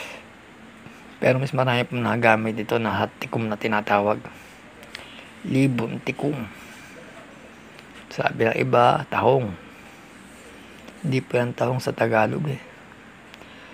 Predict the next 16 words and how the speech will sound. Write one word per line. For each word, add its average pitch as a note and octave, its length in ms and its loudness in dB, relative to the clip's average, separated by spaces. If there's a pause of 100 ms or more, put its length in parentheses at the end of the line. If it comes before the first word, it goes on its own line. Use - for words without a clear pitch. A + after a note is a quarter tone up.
(1000)
Tawag A#2 320 4
po A#2 160 0
namin A2+ 240 0
talaga A2 240 -2
dyan, A#2+ 240 -4
tulya A#2 480 -4
eh. - 20 -16 (1700)
Marine A#2+ 320 0
fossil. B2+ 640 2 (880)
Pinag-aaralan A#2 800 2
po - 80 -6
ng A2+ 160 -2
mga A2+ 300 -2 (1200)
marine A2+ 800 0 (320)
archaeologists A#2+ 800 2
yan. B2 160 0